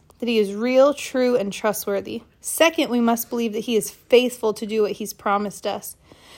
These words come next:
through our intimate relationship with him. We are fully convinced of his holy and loving character,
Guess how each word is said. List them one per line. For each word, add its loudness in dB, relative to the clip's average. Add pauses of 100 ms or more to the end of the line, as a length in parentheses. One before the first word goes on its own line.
(120)
through 2
our 6
intimate -2
relationship -6
with -12
him. -10 (1040)
We 2
are 2
fully 2
convinced -2
of -8
his -4
holy 0
and -4
loving -2
character, -8